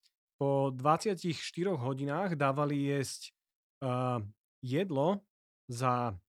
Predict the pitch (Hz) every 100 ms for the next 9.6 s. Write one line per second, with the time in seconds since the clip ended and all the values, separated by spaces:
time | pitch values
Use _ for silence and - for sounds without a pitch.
0 | _ _ _ _ - _ 117 127 180 160
1 | 147 170 156 131 139 139 143 139 - 196
2 | 190 139 139 - 127 151 156 151 151 147
3 | 151 147 151 147 147 143 135 127 131 156
4 | 165 156 151 160 160 127 131 151 156 139
5 | 131 143 135 147 143 123 160 - - -
6 | _ - 120 - 175 - 190 185 180 170
7 | 151 110 - _ _ _ _ - - 147
8 | 143 131 147 139 127 151 151 214 190 147
9 | 123 120 120 131 185